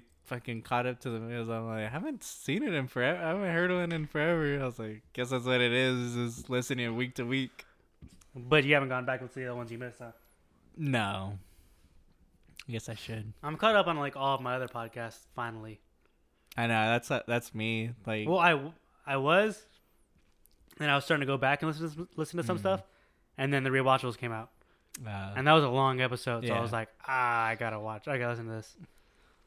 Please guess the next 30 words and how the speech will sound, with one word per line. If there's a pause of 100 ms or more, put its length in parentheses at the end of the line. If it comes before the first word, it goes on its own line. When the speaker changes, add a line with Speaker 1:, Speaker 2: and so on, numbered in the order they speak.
(400)
Speaker 1:
Yeah,
they
Speaker 2:
And
I
Speaker 1:
always (320)
try
and
do
less. (880)
They
can't
go
over
how
long (100)
Speaker 2:
The
movie
Speaker 1:
the
Speaker 2:
is?
Speaker 1:
movie (180)
<laughs>
is. (800)
That's
their
goal. (1160)
They
said
except
for,
uh,